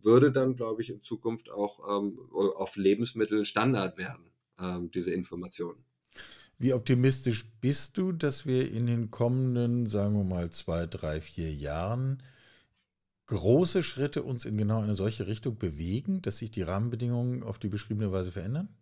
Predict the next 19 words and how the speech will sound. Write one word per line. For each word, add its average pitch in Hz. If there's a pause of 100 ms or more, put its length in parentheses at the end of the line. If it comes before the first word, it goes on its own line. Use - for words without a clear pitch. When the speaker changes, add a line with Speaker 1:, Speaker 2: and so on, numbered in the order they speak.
(1400)
Speaker 1:
Also 98
zwei, 98
drei, 107
vier 104
Jahre 104
ist 95
leider 107
zu -
kurz. 117
Ähm, 98
wir 98
haben 98
das 101
Ziel 107
von 101
der 95
Vereinten 92
Nationen, 113
Europa, 101